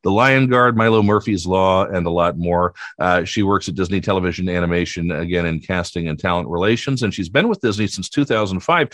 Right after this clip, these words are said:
She actually started as a tour director, and we're gonna talk about that and how she worked her way up into casting. Uh, but it is my pleasure and honor to welcome to the podcast, Kristen Paiva. Hi, Kristen.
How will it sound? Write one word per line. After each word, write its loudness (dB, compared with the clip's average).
She -2
actually 2
started 2
as 4
a 2
tour 2
director, 2
and 2
we're 0
gonna -2
talk 0
about 0
that 2
and -8
how 0
she -4
worked -2
her -2
way 0
up 0
into -6
casting. -2
Uh, 2
but 0
it 0
is 0
my 2
pleasure 0
and 0
honor 2
to 2
welcome 0
to -2
the -2
podcast, 0
Kristen -4
Paiva. 0
Hi, -2
Kristen. -4